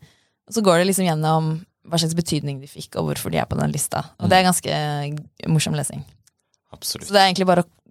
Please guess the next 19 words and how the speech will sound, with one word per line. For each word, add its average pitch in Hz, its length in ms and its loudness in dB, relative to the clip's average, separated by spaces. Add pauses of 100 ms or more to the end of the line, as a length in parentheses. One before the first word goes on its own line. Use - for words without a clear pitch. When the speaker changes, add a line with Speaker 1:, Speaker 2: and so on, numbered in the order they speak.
Speaker 1:
google 160 420 2
Morgenbladet 143 720 -2
N 147 140 0
O 143 100 0
U-kåring. 139 460 -2 (180)
Speaker 2:
Ja, 131 120 4 (240)
ja. 104 100 0 (560)
Ikke - 100 -20
sant. - 280 -20 (420)
Speaker 1:
Eller 151 140 -20
topp - 180 -10
ti 143 180 -6
eller 143 140 -6
noe, 156 140 -6
husker - 180 -8
Speaker 2:
Ja. 139 80 6
Speaker 1:
ikke. - 680 0
<laughs> - 20 -14
Ja. 175 60 -14